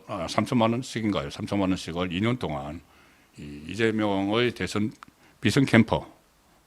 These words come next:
민주평화광장이라는 그 비선 캠프에 줬다는 이것도 이제 수사가 돼야 되고, 변호사비 대납 의혹도 다시 불거졌죠. 그리고 또, 어, 재판 거래, 재판 거래도 범위가 지금 넓어졌습니다. 김성태까지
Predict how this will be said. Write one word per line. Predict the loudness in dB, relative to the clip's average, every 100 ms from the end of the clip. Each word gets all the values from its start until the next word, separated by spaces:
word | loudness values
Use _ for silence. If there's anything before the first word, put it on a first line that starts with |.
| _ _
민주평화광장이라는 | 4 6 6 2 0 4 4 6 4 4 4 4 4 0 -2
그 | -2 0 -2
비선 | -4 -4 -2
캠프에 | -2 -2 -2
줬다는 | -2 0 0 0 -6 _ -20 -20 -20 -20 -20 -20 -12 -2
이것도 | 2 4 4
이제 | 4 0 -2 -6 -12
수사가 | -6 -2 0 0
돼야 | 0 0
되고, | 0 -6 -8 -8 -12 _ 0
변호사비 | 4 6 4 0
대납 | 2 2 2
의혹도 | 2 -2 -2
다시 | 0 0 0
불거졌죠. | -4 -4 -6 -8 -10 -12 _ _ _ _ _ -8
그리고 | -4 -2 2
또, | 6 6 6 -4 -20 -20 -20 -20 -10
어, | -8 -6 -8 -10 -12 -14 -14 -14 -16 _ _ -2
재판 | 0 2 0
거래, | 0 -2 -2 -10 _ _
재판 | -2 2 2
거래도 | 2 0 0 0 0
범위가 | 4 4 4 0
지금 | -2 2
넓어졌습니다. | 2 2 0 -6 -10 -12 -12 -10
김성태까지 | -4 -2 -2 -2 -4 -6 -4 -4